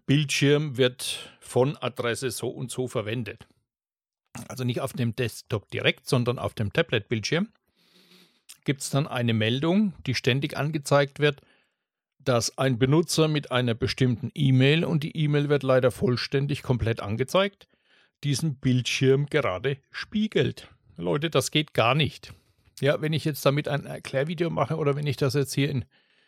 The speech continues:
halbwegs öffentlichen Videokonferenzen verwende, dann, äh, will ich nicht, dass jeder meine Google-E-Mail-Adresse sieht, die ich im Google-Browser verwende. Das geht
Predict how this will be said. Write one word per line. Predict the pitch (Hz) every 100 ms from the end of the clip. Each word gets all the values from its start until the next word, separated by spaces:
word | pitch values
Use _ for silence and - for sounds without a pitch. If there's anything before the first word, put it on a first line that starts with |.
| _ _ _
halbwegs | - 135 139 147 139 -
öffentlichen | 143 131 160 143 147 131
Videokonferenzen | 147 156 - 156 139 147 156 143 147
verwende, | 143 139 147 147 151
dann, | 135 131 139
äh, | 143 135 131
will | 156
ich | 170 -
nicht, | 151 -
dass | 139
jeder | - 131 147
meine | 131 123 127 113 - - - _ _ _ _ -
Google-E-Mail-Adresse | 220 185 143 101 - - 170 165 139 135 127 - 107 95 95
sieht, | - 98 90 - - - -
die | 113
ich | 101
im | 107 95
Google-Browser | - 147 123 - 113 113 123
verwende. | 113 95 107 143 90 - -
Das | 101 -
geht | 117 135 -